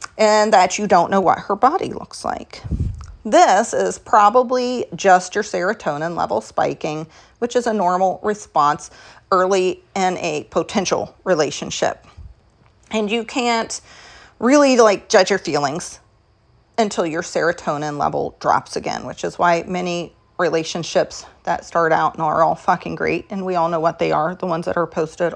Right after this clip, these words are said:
all over Facebook about how fucking great, and then all of a sudden they're nowhere. And you think this relationship's great, you wanna exchange bodily fluids, et cetera, et cetera, and then you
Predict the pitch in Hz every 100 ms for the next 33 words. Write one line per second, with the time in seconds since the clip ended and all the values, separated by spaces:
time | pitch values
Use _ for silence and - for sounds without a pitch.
0 | - 160 156 160 165 165 - _ 156 147
1 | 160 160 - - 175 165 - 175 151 170
2 | - 170 160 160 - 160 151 - 160 156
3 | - 165 151 160 - 156 156 165 202 240
4 | - - - - - - - - _ -
5 | 196 175 156 240 240 254 226 180 180 -
6 | 165 - 156 - 285 311 - 175 170 165
7 | - 170 - - 143 147 - 143 151 143
8 | - - 294 285 269 247 240 - - 180
9 | 160 - 151 147 147 147 - 285 285 269
10 | 254 247 202 185 202 202 185 190 190